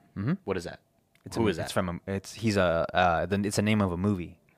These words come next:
Speaker 2: Was he cool?
Speaker 1: Yeah, he was cool as fuck, and he was in jail.
Speaker 2: Hmm.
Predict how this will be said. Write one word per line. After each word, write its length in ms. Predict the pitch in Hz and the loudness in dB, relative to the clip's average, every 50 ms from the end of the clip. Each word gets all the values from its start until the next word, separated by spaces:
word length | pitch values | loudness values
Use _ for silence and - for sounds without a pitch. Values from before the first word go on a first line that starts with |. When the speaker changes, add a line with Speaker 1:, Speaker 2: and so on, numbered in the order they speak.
| _ _ _ _ _ _ _ _ _ _ _ _ _ _ _ _ _ _ _ _ _ - | _ _ _ _ _ _ _ _ _ _ _ _ _ _ _ _ _ _ _ _ _ -10
Speaker 2:
Was 140 | 101 87 | -8 -8
he 60 | 90 - | -8 -6
cool? 280 | - 101 104 123 135 - - | -4 -2 -2 -2 -2 -4 -6
Speaker 1:
Yeah, 140 | 95 82 82 | -4 -4 -2
he 120 | 92 98 | 0 -2
was 120 | 90 87 - | -2 -4 -6
cool 180 | - 104 95 | -6 -6 -6
as 80 | 76 - | -6 -6
fuck, 280 | - - 85 64 - - | -4 -4 -4 -4 -4 -4
and 120 | - 104 101 | -6 -4 -4
he 40 | 95 | -4
was 80 | 90 | -4
in 80 | 87 85 | -6 -4
jail. 400 | 87 92 92 85 80 80 80 - _ _ _ - | -2 0 0 0 -2 -4 -8 -12 _ _ _ -12
Speaker 2:
Hmm. 300 | 98 90 85 82 76 | -10 -8 -8 -8 -10